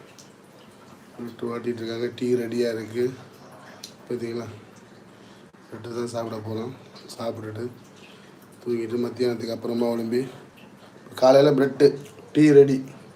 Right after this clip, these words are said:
பிரெட்டு வாட்டிட்டு இருக்காங்க. வாட்டினா தான் நமக்கு பிடிக்கும். பிரெட்டு வந்து நமக்கு வாட்டினா தான் பிடிக்கும். இப்ப அதனால வாடி-, மத்தியான சாப்பாடு ரெடியா இருக்கு. பார்த்தீங்களா, பார்த்தீங்களா,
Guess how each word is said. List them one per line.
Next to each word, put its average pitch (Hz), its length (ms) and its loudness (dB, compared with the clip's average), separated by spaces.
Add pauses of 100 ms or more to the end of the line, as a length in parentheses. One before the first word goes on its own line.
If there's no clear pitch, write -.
(360)
பிரெட்டு 123 280 -6
வாட்டிட்டு 127 320 0
இருக்காங்க. 117 300 -6
வாட்டினா 123 340 -2
தான் 127 120 0
நமக்கு 120 280 -2
பிடிக்கும். 120 320 -6 (440)
பிரெட்டு 143 260 8
வந்து 143 180 8
நமக்கு 135 240 2
வாட்டினா 131 340 2
தான் 127 140 2
பிடிக்கும். 127 320 -2 (720)
இப்ப 120 140 -6
அதனால 123 280 2
வாடி-, 131 220 2
மத்தியான 131 340 4
சாப்பாடு 131 280 4
ரெடியா 127 240 4
இருக்கு. 113 180 2
பார்த்தீங்களா, 117 360 -4 (1000)
பார்த்தீங்களா, 117 340 -8